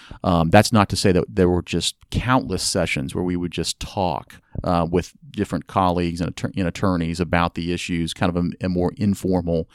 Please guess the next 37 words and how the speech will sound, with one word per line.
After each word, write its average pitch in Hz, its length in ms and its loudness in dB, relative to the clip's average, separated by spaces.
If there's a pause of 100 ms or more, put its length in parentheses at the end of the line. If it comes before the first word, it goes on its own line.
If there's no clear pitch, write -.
(520)
uh, 85 220 0
moot 101 380 4
setting. 87 500 2 (380)
But 101 260 10
as 90 100 4
far 107 280 6
as 90 100 2
the, 85 380 2
the 90 120 0
number, 95 460 4
we 92 100 2
probably 98 260 -2
did 87 120 0
about - 180 -2
four 90 300 2
or 87 60 2
five. 85 580 -2
And 92 340 0 (260)
there's 110 160 8
a 98 60 8
balance 92 440 4
because 98 360 0
you 101 120 0
want 104 280 -2
to 107 80 -4
make 101 180 0
sure 98 180 -2
you've 87 420 -6 (220)
vetted 104 440 4
every 104 500 0 (420)
possible 95 540 0
argument, 90 520 2 (240)
but 107 160 2
you 123 60 8
don't 135 220 10
want 113 340 4
to 95 500 2